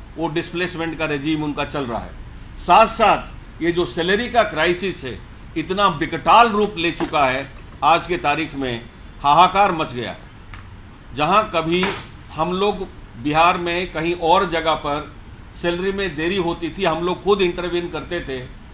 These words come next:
आज हमारे लिए कौन intervene करेगा? और यहाँ तो सबको जय जयकार है। तो इसमें मैं आप लोगों का ध्यान आकर्षित करना चाहता हूँ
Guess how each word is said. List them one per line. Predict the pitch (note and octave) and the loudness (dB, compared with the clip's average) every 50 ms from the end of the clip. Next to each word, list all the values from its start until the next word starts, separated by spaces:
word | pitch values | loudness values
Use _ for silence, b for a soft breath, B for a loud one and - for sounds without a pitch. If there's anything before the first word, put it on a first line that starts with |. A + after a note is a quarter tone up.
| - - - - - - - - - - - - - | -18 -18 -18 -18 -18 -18 -18 -18 -18 -18 -18 -8 0
आज | B2+ D#3+ E3+ E3 | 0 0 2 2
हमारे | D#3+ D#3 D#3 E3 F3+ G3 | 0 0 2 2 0 0
लिए | G3 G#3 A3 | 0 -2 -2
कौन | F#3+ G3+ G3+ G3+ G#3 | 0 0 -2 -2 -2
intervene | F3+ E3+ F3+ F3+ E3 E3+ D#3+ C3+ | -6 -6 -6 -6 -6 -8 -8 -8
करेगा? | C3+ A#2+ G#2+ G2 - - - - - - - - - - - - - - - - - - - - - - - - - - - - - - - - - - - - - - - - - - - - - - - - | -10 -10 -10 -12 -14 -16 -18 -18 -18 -18 -18 -18 -18 -18 -20 -20 -20 -20 -20 -20 -20 -18 -18 -18 -18 -18 -18 -18 -20 -20 -20 -18 -20 -18 -18 -18 -18 -18 -18 -18 -18 -18 -18 -18 -20 -20 -20 -20 -20 -20 -10 -4
और | D3 E3 E3 | -2 0 2
यहाँ | E3+ E3+ F3 F#3+ F3+ | 4 6 6 4 4
तो | G#3 F#3 | 0 -2
सबको | - G3+ F#3+ - A3 G#3 | 0 -2 -2 0 -2 -2
जय | F#3 G3+ G#3 G3+ | 0 0 0 0
जयकार | G#3+ A3 G#3+ A3 A3+ A3 A3 | 0 0 2 4 4 4 2
है। | E3 C3+ - - - - - - - - - - - - - - - - - - - - - - - - - - - - - - - - - - - - - - - - - - - - - - - - - - - - - - - - - - - - - - - - - - - - - | 0 -6 -10 -14 -18 -20 -20 -20 -20 -20 -18 -18 -18 -18 -18 -18 -20 -18 -16 -14 -14 -14 -14 -14 -16 -16 -18 -18 -18 -18 -20 -18 -18 -18 -18 -18 -18 -20 -20 -20 -20 -18 -18 -20 -18 -20 -20 -20 -20 -20 -20 -20 -20 -20 -20 -20 -20 -20 -20 -20 -20 -20 -20 -18 -18 -18 -18 -18 -16 -8 -2
तो | F3 F#3 E3+ | -2 0 2
इसमें | F3 E3 E3 - F3+ G3+ G3+ | 0 0 -2 -2 -2 -2 -2
मैं | F#3+ F3+ F3 F3 | 0 0 0 2
आप | D#3 D#3 - E3 | 2 2 0 0
लोगों | E3 E3+ E3 E3+ | -4 -4 -4 -4
का | D#3+ E3 E3 | -2 -2 -4
ध्यान | C#3+ C#3 C#3+ C#3+ D3+ D#3 | -4 -4 -4 -4 -2 -2
आकर्षित | D3 C3+ C#3+ C#3+ - E3+ D#3 - | -4 -4 -6 -8 -8 -8 -10 -6
करना | D#3+ D3+ D3 E3 E3 | -6 -6 -4 -4 -4
चाहता | D#3+ E3+ D#3+ E3 - E3+ | -2 -2 -4 -2 -2 -2
हूँ | E3+ F3 F3+ | -2 -2 -2